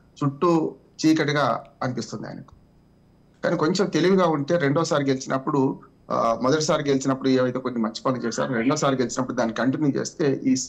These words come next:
పరిస్థితి రాకపోయేది. వాళ్ళ ఆప్తులు దూరం అవుతున్నారు, దగ్గర వాళ్ళేమో జైలు పాలయ్యారు, అట్లానే దగ్గర వాళ్ళందరూ కూడా నిన్నటి దాకా నమ్మిన బంట్లు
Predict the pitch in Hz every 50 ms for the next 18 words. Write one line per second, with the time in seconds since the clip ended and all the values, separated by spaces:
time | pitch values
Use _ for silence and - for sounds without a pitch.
0 | - 131 110 - 107 - - - 107 101 107 - - - - - - - - _
1 | _ _ _ _ _ _ _ _ _ _ _ _ - 143 143 139 127 135 143 -
2 | - 151 139 127 135 127 131 127 120 117 110 - 113 113 110 110 110 - - -
3 | - _ - - _ _ _ _ _ - - 131 127 147 143 143 139 131 127 123
4 | 127 127 127 113 120 120 127 127 127 123 117 117 117 113 113 110 107 113 - -
5 | - _ _ _ _ _ _ _ _ - - - 131 131 131 131 131 127 120 -
6 | 123 127 127 135 147 143 143 135 131 131 131 131 131 131 131 131 127 120 127 123
7 | 131 135 139 131 135 131 135 131 120 120 131 135 139 131 127 - 131 127 127 123
8 | 127 127 127